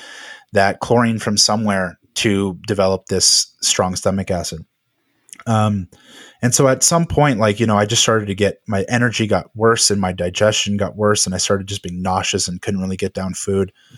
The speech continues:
until I eventually, you know, I don't really know what caused it. I, I mentioned in that video, but, you know, I got a bunch of bug bites, and then I got this weird rash, and then I got what ended up, I mean, being sort of guessed at by a doctor as being meningitis, viral meningitis.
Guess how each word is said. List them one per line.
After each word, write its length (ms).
until 300
I 120
eventually, 680
you 80
know, 60
I 60
don't 120
really 160
know 140
what 140
caused 300
it. 80
I, 180
I 80
mentioned 340
in 100
that 140
video, 380
but, 260
you 80
know, 60
I 40
got 180
a 40
bunch 300
of 140
bug 220
bites, 520
and 140
then 260
I 80
got 240
this 200
weird 220
rash, 360
and 80
then 100
I 80
got 260
what 320
ended 200
up, 220
I 40
mean, 320
being 260
sort 240
of 120
guessed 300
at 140
by 140
a 60
doctor 360
as 120
being 180
meningitis, 720
viral 260
meningitis. 720